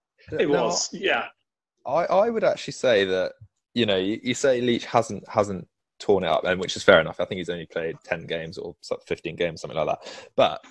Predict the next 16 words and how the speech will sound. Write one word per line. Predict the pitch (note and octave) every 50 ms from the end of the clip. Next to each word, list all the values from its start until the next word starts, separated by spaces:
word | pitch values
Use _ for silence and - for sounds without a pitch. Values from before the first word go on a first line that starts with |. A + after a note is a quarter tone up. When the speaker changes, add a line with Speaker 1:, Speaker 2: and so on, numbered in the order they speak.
| _ _ - - _ _ _ -
Speaker 2:
he's | D3 D3 D#3 D#3
got | - A3 - F#3+
a |
bowling | F#3+ - F#3 F3 E3 C#3 A#2 G2
average | F2 E2+ F2 E2+ -
of | F#2+ -
twenty-nine, | - - G#2+ G#2 G2+ - - F#2+ F#2+ F#2 F2+ C#2 - - - - _ _ _ _ _ -
uh, | F#2+ F#2 F2+ F2+ F2 F#2
which | - G#2+ A2 - -
is | A#2+ G#2+ C#3
obviously | D3 D3 C#3+ C3+ - - B2 A2+ A2 -
up | - A2+ -
there | - G#2+ G2+ G2+
with | F#2+ F#2 - -
Graham | - G2 F2+ F2 F2
Swan. | - - F#2 D#2+ - - E2 -